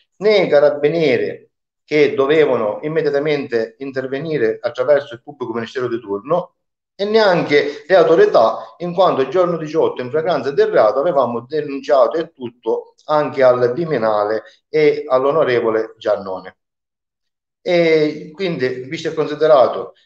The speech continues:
che abbiamo fatto le denunce, abbiamo subito, eh, denunce calunniose da parte della digos, ritorsioni di ogni genere, ferme e quant'altro, visto e considerato che nessuno si muove,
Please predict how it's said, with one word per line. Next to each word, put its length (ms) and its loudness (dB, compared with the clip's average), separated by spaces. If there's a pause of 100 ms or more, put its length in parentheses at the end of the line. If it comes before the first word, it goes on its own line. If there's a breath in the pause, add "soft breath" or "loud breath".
che 260 0
abbiamo 380 0
fatto 300 0
le 140 2
denunce, 680 -4 (200)
abbiamo 1300 4
subito, 920 -6 (260)
eh, 220 -6
denunce 500 0
calunniose 720 2
da 160 4
parte 280 2
della 300 0
digos, 480 -6
ritorsioni 540 -2
di 60 -2
ogni 280 -4
genere, 500 -2
ferme 440 2
e 60 -10
quant'altro, 720 -2 (400 soft breath)
visto 200 -4
e 60 -2
considerato 600 2
che 120 0
nessuno 520 -2
si 140 -2
muove, 480 -2